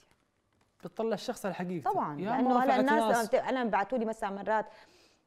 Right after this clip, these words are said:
Speaker 2: وحدة كتبت لي: "مشان الله أنا حلم عمري تردي."
Speaker 1: بس.
Speaker 2: فأنا بكل بساطة: "يا عمري أنتِ، أنا
Speaker 1: <laughs>
Speaker 2: آسفة كثير إني طولت ما رديت عليك، لأني شفتها إنها مليون بعد."
Speaker 1: تشكري على
Speaker 2: طيب،
Speaker 1: كلامها.
Speaker 2: هذا الشيء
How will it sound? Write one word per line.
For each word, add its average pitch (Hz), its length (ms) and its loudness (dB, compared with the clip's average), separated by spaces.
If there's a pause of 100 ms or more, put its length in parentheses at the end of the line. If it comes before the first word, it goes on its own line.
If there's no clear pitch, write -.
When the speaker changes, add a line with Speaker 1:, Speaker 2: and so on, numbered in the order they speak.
Speaker 2:
وحدة - 260 -4
كتبت 214 380 -10
لي: 202 60 -8
"مشان 226 260 -8 (100)
الله 214 180 -6
أنا 202 80 -10
حلم 214 300 -8
عمري 208 260 -4
تردي." 156 400 -8 (1700)
Speaker 1:
بس. 294 220 -10
Speaker 2:
فأنا 220 240 -6
بكل 220 260 -8
بساطة: 196 580 -8
"يا 220 160 -4
عمري 240 480 -4
أنتِ، 233 240 -6
أنا 208 180 -4
Speaker 1:
<laughs> 226 180 -6
Speaker 2:
آسفة 180 200 -8
كثير 254 320 2
إني 196 100 -4
طولت 175 320 -2
ما 165 80 -6
رديت 147 340 -8
عليك، 139 280 -10
لأني 170 160 -6
شفتها 190 300 -12
إنها 170 120 -10
مليون 170 360 -8
بعد." 131 200 -16 (340)
Speaker 1:
تشكري 175 360 -10
على 160 120 -6
Speaker 2:
طيب، 415 100 0
Speaker 1:
كلامها. 214 200 2
Speaker 2:
هذا 269 100 2
الشيء 294 460 -2